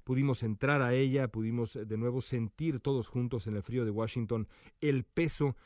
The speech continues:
del, del lugar. En la Casa Blanca las paredes están adornadas, ah, además de por extraordinarias obras de arte, por retratos de las primeras damas del país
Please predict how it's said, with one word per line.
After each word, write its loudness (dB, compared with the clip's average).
del, 0
del 0
lugar. 0
En -6
la -6
Casa -6
Blanca -2
las -6
paredes -4
están -4
adornadas, -2
ah, -8
además -6
de -8
por -10
extraordinarias -6
obras -2
de -4
arte, -4
por -4
retratos -6
de -2
las -2
primeras 0
damas 0
del -2
país 0